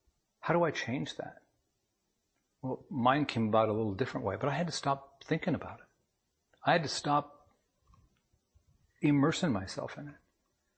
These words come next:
How do you do that? Well, some of it you can just quit inputting, and some of it will go away. By natural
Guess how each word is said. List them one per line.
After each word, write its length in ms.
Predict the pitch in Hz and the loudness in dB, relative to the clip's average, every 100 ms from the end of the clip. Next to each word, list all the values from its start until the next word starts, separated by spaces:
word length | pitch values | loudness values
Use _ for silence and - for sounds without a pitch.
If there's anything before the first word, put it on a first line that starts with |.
| _ _ - - _ _ _ - | _ _ -20 -20 _ _ _ -8
How 140 | - | -2
do 60 | 175 | 0
you 80 | 131 | 0
do 160 | 143 | -2
that? 240 | 170 - - - - _ _ _ _ _ _ _ _ _ _ _ _ _ _ _ _ | -6 -10 -12 -20 -20 _ _ _ _ _ _ _ _ _ _ _ _ _ _ _ _
Well, 340 | 185 170 - - | -2 -2 -4 -4
some 240 | - 190 185 | 2 4 6
of 100 | 117 | 4
it 80 | |
you 120 | 120 120 | 2 2
can 140 | 120 | 4
just 240 | 117 - - _ _ _ | 2 0 -8 _ _ _
quit 240 | - - 135 | 0 4 6
inputting, 580 | 135 139 98 82 95 113 | 6 4 0 -2 -2 -4
and 100 | 110 | -2
some 180 | 135 | -2
of 100 | 127 | 2
it 80 | 113 | 2
will 100 | 104 | 4
go 140 | 98 101 | 4 4
away. 420 | 95 98 95 110 - | 4 4 2 -2 2
By 180 | 123 117 | 4 6
natural 800 | 113 120 135 - 123 107 95 - | 6 2 0 2 2 2 -2 -14